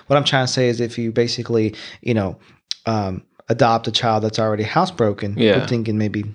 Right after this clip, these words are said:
Speaker 1: what, three, four years old, you've already saved three, four years.
Speaker 2: Diapers and stuff like
Speaker 1: Yeah,
Speaker 2: that, yeah.
Speaker 1: so, so does that,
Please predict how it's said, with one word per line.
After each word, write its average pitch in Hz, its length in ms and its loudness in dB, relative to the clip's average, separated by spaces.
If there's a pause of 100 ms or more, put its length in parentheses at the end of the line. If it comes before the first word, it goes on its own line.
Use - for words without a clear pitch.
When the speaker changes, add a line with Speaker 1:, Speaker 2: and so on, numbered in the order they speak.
(100)
Speaker 1:
what, 104 260 -4
three, 120 220 -2
four 120 220 -2
years 120 220 0
old, 127 280 4
you've 113 160 0
already 113 180 4
saved 147 460 -2
three, 117 160 -4
four 104 240 -4
years. 95 420 -6
Speaker 2:
Diapers 101 560 0
and 101 100 -4
stuff 101 260 -2
like 127 120 0
Speaker 1:
Yeah, 139 180 4
Speaker 2:
that, 110 120 0
yeah. 98 80 2
Speaker 1:
so, 127 340 2
so 123 180 -4
does 117 160 -6
that, 120 300 0